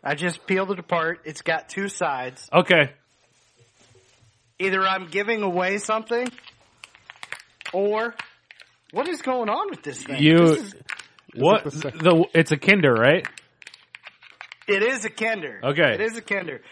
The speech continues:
Speaker 2: So
Speaker 1: You know what? I'm gonna fucking take it anyway, and I just am gonna ad drop it if it's not
Speaker 2: so,
Speaker 1: good.
Speaker 2: so that thing in the middle is a spoon that you need to eat this.
Speaker 1: Whoa, there's a toy in here.
Speaker 2: Yeah, there's a toy.
Speaker 1: What?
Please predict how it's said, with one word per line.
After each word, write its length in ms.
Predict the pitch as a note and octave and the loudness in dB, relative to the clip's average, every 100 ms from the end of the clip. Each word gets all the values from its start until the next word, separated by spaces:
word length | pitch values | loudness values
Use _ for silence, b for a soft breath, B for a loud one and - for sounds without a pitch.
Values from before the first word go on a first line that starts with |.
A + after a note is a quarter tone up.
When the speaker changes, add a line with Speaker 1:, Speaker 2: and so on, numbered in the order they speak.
| B | B
Speaker 2:
So 80 | F3 | 0
Speaker 1:
You 40 | |
know 60 | E3+ | 2
what? 100 | D3+ | 2
I'm 120 | G#3+ | -2
gonna 180 | C#4 G3 | -4 -2
fucking 240 | A3+ G#3 | -4 -4
take 220 | E3 F#3+ F#3+ | -4 -4 -4
it 80 | |
anyway, 360 | F#3 F#3+ G3 G3 | -6 -4 -4 -4
and 80 | F#3+ | -4
I 80 | E3 | -6
just 260 | E3+ D#3 F3+ | -8 -8 -8
am 120 | D#3 | -6
gonna 180 | E3+ D3+ | -4 -2
ad 260 | D3 E3 | -2 -4
drop 300 | D3+ D3+ C#3+ | -4 -4 -4
it 60 | D3 | -8
if 80 | C3+ | -10
it's 140 | C3+ | -8
not 80 | D3+ | 0
Speaker 2:
so, 120 | F#3 F3 | 2 4
Speaker 1:
good. 180 | C#3 A2 - | 0 -4 -10
Speaker 2:
so 200 | - E3 | -2 2
that 240 | F3+ E3 | 2 0
thing 220 | - A3 | -2 -2
in 80 | A#3+ | -2
the 100 | A3+ | -2
middle 460 | F#3 G3+ F3+ A#2+ A#2 - | 0 2 2 0 -4 0
is 400 | C3+ C3+ B2+ - | 2 2 0 -2
a 140 | B2+ A#2+ | -4 -4
spoon 640 | - - A3+ E3+ G#2+ B2 - _ B B - | -8 -10 -4 -2 -4 -8 -16 _ B B -10
that 160 | B2+ B2 | -8 -4
you 120 | B2+ | -4
need 220 | C3+ C#3+ | -4 -4
to 100 | B2 B2+ | -6 -6
eat 220 | C#3+ D#3+ | -6 -6
this. 180 | F2 D#2 - - _ _ _ - | -14 -16 -20 -20 _ _ _ -10
Speaker 1:
Whoa, 220 | D4 B3 E3+ | -4 -2 -2
there's 200 | A3 G3+ | -4 -4
a 80 | |
toy 500 | - - D#4+ G4 C#4+ E3+ | -6 -4 -2 -2 -2 -4
in 100 | D3 | -6
here. 140 | D3 | -4
Speaker 2:
Yeah, 160 | C#3+ C3 | -2 0
there's 200 | C#3 C3 | -2 -4
a 60 | |
toy. 600 | B2+ D#3 D#3+ D#3 D3+ C#3+ C3+ _ _ _ _ | -8 -8 -6 -4 -6 -10 -14 _ _ _ _
Speaker 1:
What? 500 | E3+ F4 A#4+ - - | -6 -2 -2 -4 -12